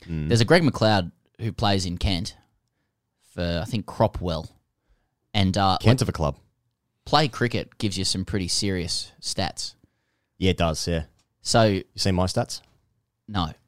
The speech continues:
Speaker 2: In a hundred ninety-two games, he's hit eight hundred eighty runs, high score of thirty-two, an average of seven point five nine.
Speaker 1: Wow.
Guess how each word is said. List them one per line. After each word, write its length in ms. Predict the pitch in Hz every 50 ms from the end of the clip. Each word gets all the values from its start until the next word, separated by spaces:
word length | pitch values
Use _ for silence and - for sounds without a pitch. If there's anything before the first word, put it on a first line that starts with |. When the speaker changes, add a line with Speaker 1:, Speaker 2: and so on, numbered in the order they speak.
| _ _ -
Speaker 2:
In 100 | 127 123
a 40 |
hundred 280 | 117 147 156 147 151 135
ninety-two 480 | 123 120 113 113 113 107 - - 104 95
games, 540 | 95 101 98 95 92 90 95 - - - -
he's 260 | 110 98 90 - -
hit 180 | - 110 - - -
eight 140 | 104 104 101
hundred 240 | 107 104 92 90 90
eighty 220 | 92 90 90 87
runs, 320 | 87 92 92 92 87 87 -
high 220 | - 98 92 90
score 220 | 85 - - 92
of 80 | 87 -
thirty-two, 460 | - - 104 90 90 87 - - 92
an 60 | 87
average 220 | 92 92 87 82 85
of 80 | 82
seven 360 | - - - 104 92 90 90 87
point 220 | - 92 87 78
five 340 | - - 101 90 87 87 -
nine. 340 | 90 87 87 80 82 98 - _ -
Speaker 1:
Wow. 320 | 71 71 73 69 67 -